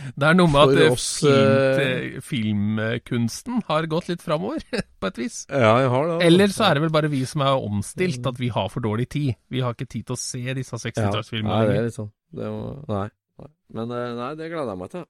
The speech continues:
Speaker 2: Så det blir en hyggelig bilgreie på førvinteren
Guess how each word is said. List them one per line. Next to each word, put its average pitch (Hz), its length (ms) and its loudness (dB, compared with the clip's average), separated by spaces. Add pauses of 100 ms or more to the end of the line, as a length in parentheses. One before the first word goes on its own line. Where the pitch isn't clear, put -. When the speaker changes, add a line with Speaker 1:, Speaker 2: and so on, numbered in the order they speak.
(200)
Speaker 2:
Så 156 200 -14
det 165 400 -6
blir 165 340 -8
en 160 320 -12
hyggelig 127 460 -4
bilgreie 95 580 -2
på 120 200 -8 (360)
førvinteren 90 1000 -6